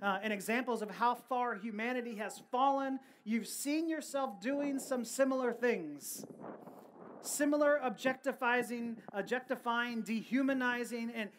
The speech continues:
and cutting with maybe your words. I mean, have you ever looked at an image bearer and said, "They're trash"?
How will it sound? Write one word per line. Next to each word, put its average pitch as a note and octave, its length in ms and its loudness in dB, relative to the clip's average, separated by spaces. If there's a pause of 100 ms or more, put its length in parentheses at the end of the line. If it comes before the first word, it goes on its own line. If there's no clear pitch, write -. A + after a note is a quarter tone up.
and G#3 220 -4
cutting F#3 640 0 (260)
with G#3 160 0
maybe A3 180 -2
your G#3 140 4
words. G3 800 2 (960)
I - 60 -14 (1120)
mean, A3+ 220 0
have A3+ 120 0
you C#4+ 60 2
ever C#4+ 140 2
looked D4+ 180 4
at C4 80 4
an A#3+ 120 0
image B3+ 300 0
bearer G#3 200 2
and G3+ 100 -4
said, G#3+ 260 -4
"They're G#3+ 140 -2
trash"? - 680 -12